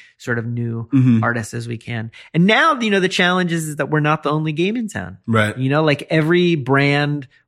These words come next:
Speaker 1: wants to put money behind, like, you know, a Boiler Room type
Speaker 2: Right,
Speaker 1: thing. And,
Speaker 2: right.
Speaker 1: you know, th-, you, you have the sort of mega, like, Rolling Loud kind of festival.
Speaker 2: Yeah.
Speaker 1: So,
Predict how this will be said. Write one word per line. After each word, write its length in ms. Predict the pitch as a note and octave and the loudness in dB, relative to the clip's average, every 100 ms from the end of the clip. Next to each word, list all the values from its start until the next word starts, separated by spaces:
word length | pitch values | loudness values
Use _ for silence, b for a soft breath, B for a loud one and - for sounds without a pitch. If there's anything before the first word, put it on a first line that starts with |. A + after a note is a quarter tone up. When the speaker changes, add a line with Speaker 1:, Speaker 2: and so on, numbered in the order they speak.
| - | -4
Speaker 1:
wants 240 | C3 C3+ | -2 -2
to 80 | C#3 | -4
put 220 | - D3 | -4 -4
money 400 | C3+ C3 B2+ C3 A#2+ | -2 0 0 0 0
behind, 600 | A#2+ A2+ B2 A#2 A#2+ A#2+ | -2 0 0 0 0 -2
like, 380 | A#2+ A#2+ - _ | -4 -4 -10 _
you 220 | D3 B2+ | -10 -8
know, 260 | A#2+ A#2+ A#2 b b _ | -6 -10 -12 b b _
a 120 | C3 | -4
Boiler 360 | A#2 B2+ C3 B2+ | 0 2 2 2
Room 380 | B2+ C3 B2 | 4 2 2
type 460 | A#2+ B2 A2+ - - - - | 0 0 0 -2 -16 -16 0
Speaker 2:
Right, 200 | A#2+ A2+ | 2 2
Speaker 1:
thing. 220 | B2+ C3 | 0 -4
And, 100 | A#2+ | 0
Speaker 2:
right. 220 | A#2+ G#2 B B _ | 0 0 B B _
Speaker 1:
you 160 | C3 A#2+ | -6 -4
know, 320 | A#2+ B2+ C3+ | -4 -2 -4
th-, 180 | C#3 C#3+ | -4 -8
you, 360 | D3+ C#3 C#3 - | -2 2 2 2
you 200 | C#3 C#3 | 2 2
have 420 | C3+ C3+ B2+ A#2+ | 2 2 0 -2
the 80 | B2+ | -6
sort 280 | - C3 B2 | -2 0 0
of 120 | A#2 | 0
mega, 680 | B2 A#2+ B2 B2 A#2+ A#2 A#2 | 0 0 0 0 0 0 -2
like, 140 | A2 A2+ | -4 -4
Rolling 320 | A#2 A#2 A#2 | -2 -2 -2
Loud 380 | A2+ G#2+ A2+ A#2 | 0 0 -2 -6
kind 240 | A#2+ A#2 | -10 -8
of 100 | A2+ | -8
festival. 460 | - A#2 - A2+ G#2 | -6 -8 -8 -8 -6
Speaker 2:
Yeah. 60 | |
Speaker 1:
So, 360 | G2+ C3+ C3 | -2 0 0